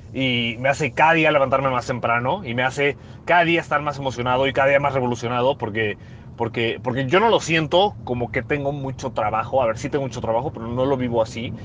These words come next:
y no lo expreso así. Más bien la forma en cómo lo siento es como tengo, tengo mucho impacto que generar. ¿Me explico? Gracias a Dios tengo la gran oportunidad de generar mucho impacto esta semana, este mes y lo que queda del año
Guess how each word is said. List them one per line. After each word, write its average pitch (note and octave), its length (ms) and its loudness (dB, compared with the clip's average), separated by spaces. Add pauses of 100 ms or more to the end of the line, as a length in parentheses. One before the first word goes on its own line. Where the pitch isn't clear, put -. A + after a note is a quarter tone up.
y A2+ 80 -4
no B2+ 140 2
lo C3 80 2
expreso A#2 400 -4
así. A#2+ 320 -4 (320)
Más B2+ 160 -2
bien C#3 120 0
la B2+ 100 0
forma B2+ 260 -2
en A#2 80 -8
cómo A2+ 160 -6
lo A2 80 -4
siento A#2 340 -2
es A2+ 160 -6
como G#2 640 -6 (1040)
tengo, C3 460 2 (340)
tengo C#3 240 -2
mucho C#3 320 -4
impacto A#2+ 460 -2
que G#2+ 80 -10
generar. G#2+ 380 -2 (100)
¿Me G#2+ 100 -12
explico? A#2+ 340 -2
Gracias D3 380 0
a A#2+ 60 0
Dios C#3 340 0 (320)
tengo B2+ 380 -2 (240)
la A#2 140 0
gran C3 380 0
oportunidad A2+ 640 -2
de B2 360 -4 (280)
generar A#2+ 380 0
mucho C#3 440 -2
impacto B2+ 540 -2 (180)
esta C3 240 -2
semana, B2+ 480 -2 (220)
este C3+ 260 0
mes B2 380 -4 (160)
y A2+ 40 -2
lo A2+ 120 0
que A#2 80 -6
queda A2+ 220 2
del G#2 120 0
año F#2+ 220 -6